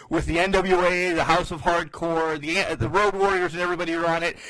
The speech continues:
And they're doing this Indie Mania where indie stars like you, R J City, Jay Bradley, all are in this tournament. If you win this tournament, you are a playable character.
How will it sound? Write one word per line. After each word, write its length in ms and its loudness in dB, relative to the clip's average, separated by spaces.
And 140 -2
they're 80 0
doing 320 -4
this 240 -4
Indie 360 -4
Mania 600 -2
where 340 -2
indie 320 -4
stars 520 0
like 340 -4
you, 480 0
R 220 2
J 240 -4
City, 400 -2
Jay 280 2
Bradley, 680 2
all 320 4
are 140 2
in 40 -4
this 180 0
tournament. 680 2
If 160 0
you 160 -2
win 240 -2
this 180 -2
tournament, 540 0
you 240 2
are 340 6
a 140 4
playable 640 8
character. 720 4